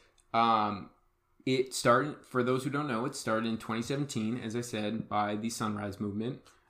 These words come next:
um, when they f-, performed a, or they protested doing a sit-in in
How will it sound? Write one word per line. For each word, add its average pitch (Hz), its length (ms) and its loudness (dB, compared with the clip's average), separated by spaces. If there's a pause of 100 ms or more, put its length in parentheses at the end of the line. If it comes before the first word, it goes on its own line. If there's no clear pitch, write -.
um, 104 340 0
when 107 180 2
they 107 280 0 (140)
f-, - 280 -16 (380)
performed 113 640 -2 (100)
a, 107 320 -2
or 110 260 0
they 107 140 0
protested 110 840 -2
doing 110 320 0
a 101 60 -6
sit-in 110 640 -2
in 104 340 -4